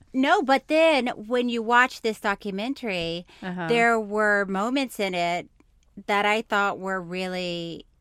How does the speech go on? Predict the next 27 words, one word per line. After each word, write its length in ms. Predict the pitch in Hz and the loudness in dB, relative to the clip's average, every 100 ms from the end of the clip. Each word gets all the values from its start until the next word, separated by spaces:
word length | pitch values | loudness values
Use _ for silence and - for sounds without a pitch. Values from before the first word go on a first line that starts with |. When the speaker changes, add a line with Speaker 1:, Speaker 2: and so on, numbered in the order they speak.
| _ _ _ _ | _ _ _ _
Speaker 1:
profound, 840 | _ 180 170 - 143 151 196 285 311 _ _ _ _ - | _ -10 -8 -4 -4 -4 -4 -6 -6 _ _ _ _ -12
Speaker 2:
Mm-hmm. 380 | 180 165 160 160 - _ _ _ _ _ - | -10 -10 -12 -14 -18 _ _ _ _ _ -6
Speaker 1:
uh, 340 | 202 196 190 | -4 -4 -6
where 340 | - 190 196 190 | -10 -6 -4 -4
the 120 | 185 | -4
artist 360 | 175 185 190 - | -4 -4 -6 -10
is 140 | 175 | -16
connecting 520 | - 180 175 180 170 | -10 -10 -8 -10 -8
with 140 | 160 165 _ _ _ _ _ - _ _ | -8 -10 _ _ _ _ _ -20 _ _
the 180 | - 165 | -14 -10
audience 460 | - 170 175 185 - | -8 -6 -8 -10 -10
in 80 | 160 | -12
a 60 | |
way 300 | 151 156 156 | -8 -6 -6
that 340 | 160 147 143 - _ _ _ _ _ - | -6 -6 -8 -12 _ _ _ _ _ -2
I've 320 | 180 196 196 | 2 2 0
never 240 | 180 165 151 | -6 -6 -8
experienced. 640 | 143 - 143 143 147 - | -10 -12 -10 -10 -12 -10
But 140 | - | -10
even 240 | - 175 170 | -8 -10 -6
watching 340 | 160 165 165 | -6 -6 -8
the 80 | 156 | -10
documentary, 760 | 160 156 156 175 185 165 147 | -10 -10 -10 -12 -10 -10 -8
I 160 | 147 156 | -8 -8
was, 380 | 151 147 - - _ _ _ _ _ _ | -8 -10 -14 -20 _ _ _ _ _ _
I 220 | 180 190 | 0 0
realized, 760 | 190 180 202 208 208 185 170 | 0 -4 -2 0 0 0 -2